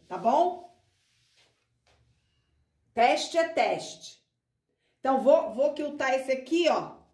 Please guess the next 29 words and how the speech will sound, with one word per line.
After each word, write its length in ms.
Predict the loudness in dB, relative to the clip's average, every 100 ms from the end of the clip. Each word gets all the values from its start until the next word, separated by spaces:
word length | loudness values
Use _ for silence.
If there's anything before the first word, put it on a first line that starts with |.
| _ _ _ _
Esse 160 | -12 -10
aqui 140 | -8
não, 340 | -6 -6 -8
esse 180 | -10 -6
aqui 420 | -6 -4 -2 0 -2 -4 -6 -8 -8
e 120 | -4 -2
já 200 | -2 -2
volto, 520 | -2 -2 -4 -12 -8
já 160 | -4
mostro 260 | -2 -4 -4
pra 100 | -6
vocês. 600 | -6 -6 -10 -12 -16 -20 _ _ _ _ _ _ _ _ _ _ _ -20 -20 -6
Bem, 260 | -4 -4
quiltei, 520 | -2 -2 0 2 2 2
né, 200 | -2 -4
gente? 420 | -6 -8 -12 -18 -20 -20 _ -12 -10
Aí, 220 | -6 -4 -4
ó, 60 | -6 -16 _ _ _ _ _ _
todo 200 | -14 -10
quiltado. 880 | -6 -6 -2 -2 -2 -2 -6 -8 -14 _ _ _ _ _ _ _ _ _ -6
Agora 260 | 0 2
eu 40 | 2
vou 120 | 0
vir 200 | 0 -2
com 80 | 0
o 40 |
meu 180 | 0 2
modelo, 520 | 2 0 0 0 0
ó. 200 | -4 -6